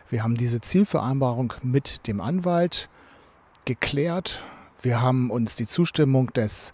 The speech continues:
Haftpflichtversicherers, ähm, eingeholt und alle waren guten Mutes, dass wir das schaffen. Und dann ist die betroffene Person zur Reha gegangen, hat ihre Reha gemacht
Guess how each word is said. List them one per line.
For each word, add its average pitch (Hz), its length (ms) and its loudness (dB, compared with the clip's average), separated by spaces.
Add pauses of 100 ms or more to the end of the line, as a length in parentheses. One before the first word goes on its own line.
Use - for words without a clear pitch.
(120)
Haftpflichtversicherers, 165 1000 2
ähm, 139 460 2
eingeholt 156 680 4 (440)
und 156 180 2
alle 135 300 4
waren 135 460 4 (360)
guten 214 260 -2
Mutes, 156 520 4
dass 127 200 0
wir 143 80 2
das 131 120 4
schaffen. 107 420 -4 (960)
Und 170 260 8
dann 151 260 6
ist - 220 -2
die 185 60 4
betroffene 151 540 2
Person 139 720 6 (480)
zur 107 260 -4
Reha 165 240 8
gegangen, 143 680 4 (120)
hat 113 140 -4
ihre 101 280 -4
Reha 131 240 4
gemacht 120 800 -2